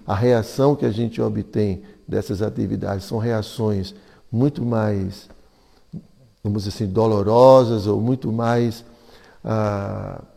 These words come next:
prejudiciais. E existem outras atividades materiais que não são tão prejudiciais, mas que também nos prendem a esse mundo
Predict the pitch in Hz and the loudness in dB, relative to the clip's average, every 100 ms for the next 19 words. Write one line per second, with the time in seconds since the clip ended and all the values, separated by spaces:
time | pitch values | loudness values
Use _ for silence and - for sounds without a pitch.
0 | _ 170 170 165 139 120 117 - 110 107 | _ 6 8 6 2 0 -2 -4 -4 0
1 | 117 131 139 180 175 170 156 196 151 123 | 0 0 0 0 0 -2 -4 4 6 8
2 | 131 147 156 185 175 170 - - - - | 8 6 2 2 2 0 -4 -18 -20 -6
3 | 110 107 117 127 110 113 113 127 123 139 | -6 -4 -4 -2 -2 -2 -2 -4 0 2
4 | 139 151 - 214 226 240 233 170 123 - | 4 2 0 4 4 4 2 2 2 -2
5 | - 101 104 123 170 - _ _ _ _ | -4 -2 -2 -4 -8 -14 _ _ _ _
6 | _ _ - 123 107 110 107 - 113 104 | _ _ -2 0 0 -2 -6 -6 -6 -4
7 | 123 156 185 190 - 190 208 214 135 117 | -4 0 2 2 0 -4 0 0 2 2
8 | 113 143 185 - _ _ - 143 147 - | 0 -2 -6 -16 _ _ -6 -4 -4 -2
9 | 113 113 123 123 117 117 113 101 104 | 0 0 0 0 -2 -4 -8 -6 -8